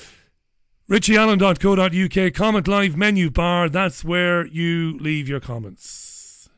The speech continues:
Okay. Lucy says, "If you have an infection, you're not going anywhere because you feel crap." Again, that's a good distinction to draw.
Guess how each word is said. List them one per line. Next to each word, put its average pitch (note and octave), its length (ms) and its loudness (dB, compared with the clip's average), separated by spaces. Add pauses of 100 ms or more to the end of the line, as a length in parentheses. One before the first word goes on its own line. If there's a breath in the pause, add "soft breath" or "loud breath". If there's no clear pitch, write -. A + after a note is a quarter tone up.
(320)
Okay. F2+ 580 -18 (1400 loud breath)
Lucy A3 300 2
says, G#3+ 320 2
"If E3 100 -2
you E3 80 0
have F#3 180 0
an E3+ 80 -2
infection, D#3 800 -4 (580)
you're C#3+ 120 -4
not D#3 180 0
going D3+ 300 0
anywhere D3 560 -2
because C3 260 -6
you D#3 80 -4
feel C3 260 -6
crap." G#3 380 0
Again, D#3+ 380 -2
that's E3+ 180 -4
a D#3+ 60 -2
good D3 260 -6
distinction C3+ 600 -6
to E3 120 -6
draw. E3 600 2